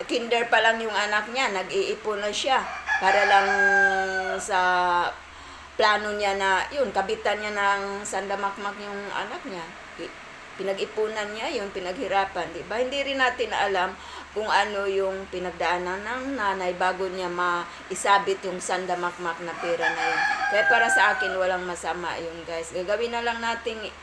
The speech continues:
inspiration, magsipag tayo, mag-ipon, para balang araw, mayroon din tayong maikabit na pera sa anak natin. Pero, para sa akin, kahit man ako rin may sandamakmak na pera, ayaw ko rin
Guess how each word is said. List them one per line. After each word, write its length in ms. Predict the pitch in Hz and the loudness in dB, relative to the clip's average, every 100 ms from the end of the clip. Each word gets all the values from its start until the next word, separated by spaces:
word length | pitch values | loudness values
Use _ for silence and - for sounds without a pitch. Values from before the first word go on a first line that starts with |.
| - - - | -18 -18 -14
inspiration, 800 | 254 - 226 220 240 254 240 196 | -12 -4 -2 0 0 2 0 0
magsipag 640 | 175 - 202 - 202 196 | -4 -2 -4 0 0 2
tayo, 320 | 240 247 247 208 | 4 4 6 4
mag-ipon, 800 | 185 185 214 220 - 190 196 185 | 2 -2 -4 -4 -2 -2 -2 -6
para 360 | 208 233 262 233 | -6 -4 -4 0
balang 280 | 240 262 | 2 2
araw, 360 | - 285 202 190 | 0 -2 0 -2
mayroon 360 | 202 220 254 269 | -2 -2 -2 -2
din 160 | 254 277 | -2 -2
tayong 320 | 208 220 226 - - - - 208 | -2 -4 -8 -14 -14 -14 -14 -4
maikabit 720 | 208 208 214 233 214 202 196 | 0 2 0 -2 -2 0 -2
na 140 | 208 | -4
pera 440 | - 185 180 175 175 - - | -4 -2 0 -2 -4 -10 -8
sa 160 | 175 | -4
anak 240 | 170 175 165 | -4 -4 -8
natin. 360 | 175 160 - 147 - - - - | -10 -10 -12 -14 -16 -18 -4 6
Pero, 480 | 277 294 294 - - - - | 8 10 8 6 2 -12 -2
para 240 | 240 285 | 2 2
sa 240 | - - 254 | 4 4 4
akin, 160 | 220 | 0
kahit 320 | 214 226 233 233 | 0 2 2 0
man 160 | 233 226 220 214 - | -4 -4 -6 -6 -2
ako 320 | 208 202 214 | -2 0 -2
rin 160 | 202 196 | 0 0
may 160 | 196 196 | -2 0
sandamakmak 800 | 202 196 196 190 190 190 185 185 | -2 0 0 -2 -2 -4 -4 -2
na 400 | 190 180 175 127 | 0 0 0 -2
pera, 400 | - 202 185 170 | -4 -2 0 0
ayaw 240 | 208 247 247 247 | 2 2 2 0
ko 80 | |
rin 160 | 208 | -2